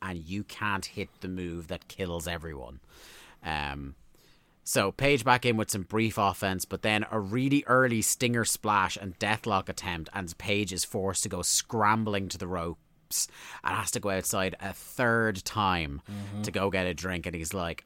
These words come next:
Speaker 1: "I nearly lost the world title in five minutes." <laughs> Like, there's that, like, "I need to calm the fuck down here."
Speaker 2: Yeah, like, y-, you know that thing we've talked about with Billy Kidman where the fans, as soon as he goes to the rope for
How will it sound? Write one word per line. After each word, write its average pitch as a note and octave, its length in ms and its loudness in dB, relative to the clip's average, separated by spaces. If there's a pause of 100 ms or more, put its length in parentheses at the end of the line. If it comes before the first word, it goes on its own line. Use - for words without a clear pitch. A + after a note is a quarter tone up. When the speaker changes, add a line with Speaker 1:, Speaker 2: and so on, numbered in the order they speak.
Speaker 1:
"I A2 220 2
nearly G#2+ 320 0
lost F2+ 320 -2
the G#2 60 -6
world F2+ 300 -2
title F2+ 340 -4
in D2+ 100 -8
five E2+ 440 -6
minutes." - 640 -2 (140)
<laughs> - 240 -6
Like, C3+ 160 6
there's C3+ 200 4
that, C3 200 8
like, G#2 340 2
"I G#2 300 4
need G2+ 240 -2
to - 80 -4
calm G2+ 340 2
the G2 80 -4
fuck - 300 -4
down E2+ 280 -2
here." D#2 280 -8 (180)
Speaker 2:
Yeah, A2+ 120 -6 (300)
like, B2+ 300 4 (680)
y-, C#3+ 280 -12
you C#3 140 2
know C#3+ 200 10
that C#3+ 160 8
thing C3+ 160 6
we've A#2+ 140 6
talked A2+ 240 6
about G#2 140 6
with G2+ 180 0
Billy A2 180 2
Kidman G2+ 380 2
where F#2+ 200 2
the F2+ 100 -4
fans, G#2 580 6
as F2+ 160 2
soon A#2 240 6
as A2+ 100 4
he A#2 120 4
goes G#2 420 8
to - 100 0
the G2 100 0
rope G2+ 360 2
for F#2+ 760 2